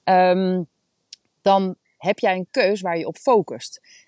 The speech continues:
En wat ik daarmee bedoel, is dat we dan geneigd zijn. Ik zeg niet dat zij dat specifiek is, maar over het algemeen zijn wij, als we een probleem hebben, zijn we geneigd om dan heel erg in het probleem te duiken. En te kijken hoe dat dan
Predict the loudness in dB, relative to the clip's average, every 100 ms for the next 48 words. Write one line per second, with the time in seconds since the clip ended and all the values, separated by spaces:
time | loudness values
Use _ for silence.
0 | _ -4 -2 -2 0 0 0 -2 -2 0
1 | 4 4 2 -2 -4 -2 -2 -4 -4 -4
2 | -2 2 4 2 0 -4 -4 -4 -6 -6
3 | -4 -4 -2 0 0 0 -4 -6 -6 -8
4 | -6 -4 -6 -4 -2 -4 0 0 0 -2
5 | -2 -4 -4 0 2 2 0 -2 -4 -4
6 | -4 0 2 4 4 0 -2 -6 -10 -8
7 | -6 -2 0 -2 -4 -6 0 0 0 0
8 | 0 -2 -4 -2 0 2 4 2 0 -6
9 | -6 -6 -8 -8 -10 -6 -4 -4 -4 -6
10 | -4 -8